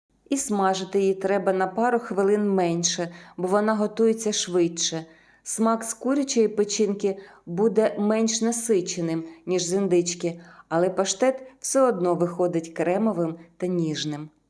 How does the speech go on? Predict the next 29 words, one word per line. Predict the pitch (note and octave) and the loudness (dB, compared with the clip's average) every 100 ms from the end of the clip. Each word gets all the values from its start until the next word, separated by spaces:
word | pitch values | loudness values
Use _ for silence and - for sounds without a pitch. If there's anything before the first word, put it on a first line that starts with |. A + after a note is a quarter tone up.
| _ | _
Тепер | G3 D#4 D#4 | 0 2 2
підготуємо | C4+ G#3+ G#3+ A3+ B3 A3+ A3+ | 2 2 2 4 4 4 2
овочі. | F#3 F3 D#3+ D#3 - D#3+ - _ _ _ F3 | 4 4 2 -2 -4 -8 -10 _ _ _ 0
Я | A#3 | 2
нарізаю | D4 B3+ A#3 G3+ A3+ | 4 4 4 4 2
цибулю | A3 - G#3+ C#4 B3+ | 0 -2 0 2 2
досить | G#3 G3 D4 D4+ C4 | 2 2 2 0 -4
великими | G3+ G3+ G3+ A3 A3+ G#3+ | 2 4 4 4 2 0
кубиками. | G#3 - E3 D#3 D#3+ D#3 D#3 D3 D3+ _ _ _ | -2 0 2 2 -2 -4 -4 -6 -10 _ _ _
Дрібнити | F3+ A3+ A3+ A#3+ D#4 C#4+ | 0 2 4 4 4 4
немає | B3+ A#3+ G#3 F3+ | 4 4 4 2
сенсу, | F3 - F3 F3 F3 F3+ F3 - - | 0 0 0 0 0 -2 -4 -14 -6
бо | G3+ A3 | 4 4
в | |
кінці | A3 A3 G#3 - | 6 0 2 2
все | G#3 - G3 | 2 2 2
одно | F#3 F#3 A#3+ D#4+ | 2 2 2 4
буду | G#3+ A#3 A3+ | 4 4 4
перебивати | A#3 G3+ F3+ F#3 F#3 F#3+ G3+ | 2 0 2 2 2 2 -2
блендером. | F3+ F#3+ E3 E3 D#3+ D#3+ D#3 D#3 _ _ _ | 2 2 2 2 0 -2 -4 -8 _ _ _
Так | F#3+ F#3 | 0 2
швидше | - F3+ B3 D#4+ - C4 C4+ - | 0 2 2 2 0 0 -2 -2
і | D#4+ | -2
простіше. | E4 E3+ E3+ - D3+ D3+ - E3 - _ _ _ _ _ | 0 -2 -2 -4 -2 -2 -6 -10 -16 _ _ _ _ _
Так | - G3+ G3+ | 0 0 0
само | - G#3+ D4 D4 A#3+ G#3 | 2 4 4 4 2 2
ріжу | G#3+ C4 A#3 | 2 2 2
і | A3+ G3+ | 2 0
моркву. | F3+ F3 E3 E3+ D#3+ D#3+ | 2 2 2 -2 -4 -4